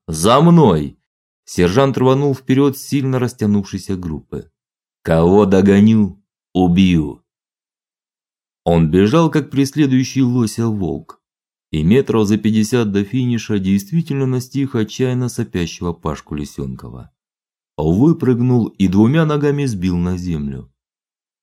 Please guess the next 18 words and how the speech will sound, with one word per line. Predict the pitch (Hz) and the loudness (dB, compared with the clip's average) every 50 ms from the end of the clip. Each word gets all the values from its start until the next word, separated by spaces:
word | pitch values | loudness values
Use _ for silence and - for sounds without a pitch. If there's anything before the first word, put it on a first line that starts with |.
| _ _ | _ _
И | 87 95 | 0 0
сам | 107 208 - 175 175 170 165 160 | 0 2 2 2 4 4 4 2
не | 156 | 2
удержался, | 156 147 143 139 143 135 131 127 147 143 139 127 - - 120 | 0 0 0 0 0 0 2 2 2 2 2 0 -2 -2 0
упал | 120 120 - - 120 120 120 117 | 0 0 0 -2 -2 0 0 0
рядом, | 113 117 117 110 107 87 82 80 78 78 78 80 | 0 0 0 0 0 -2 -2 -2 -2 -2 -2 0
но | 80 87 87 | 0 0 0
тут | 85 - 135 175 165 - | -2 -2 -4 -4 -4 -2
же | - 127 120 | -2 -4 -4
вскочил, | 107 - - - 107 101 98 - - 151 156 151 139 135 - _ _ _ _ _ | -4 -4 -2 -2 -2 -2 -2 -4 -4 -4 -2 -4 -4 -8 -10 _ _ _ _ _
догнал | - 80 78 - 95 104 135 170 180 175 156 | -6 -2 0 0 2 2 2 2 4 4 2
и | 151 | 2
уложил | 147 139 135 143 135 127 165 156 | 2 2 2 2 2 2 0 0
таким | 135 135 127 120 139 135 123 | 0 -2 -4 -2 -2 -4 -2
же | 113 120 110 | -2 -4 -6
способом | - _ - 110 104 - 104 98 101 98 98 | -6 _ -8 -6 -6 -4 -4 -2 -2 -2 -2
еще | 92 92 85 - 85 78 | -4 -6 -8 -8 -8 -8
двоих. | 71 71 73 71 69 67 64 58 - _ _ | -6 -6 -8 -8 -8 -8 -12 -14 -18 _ _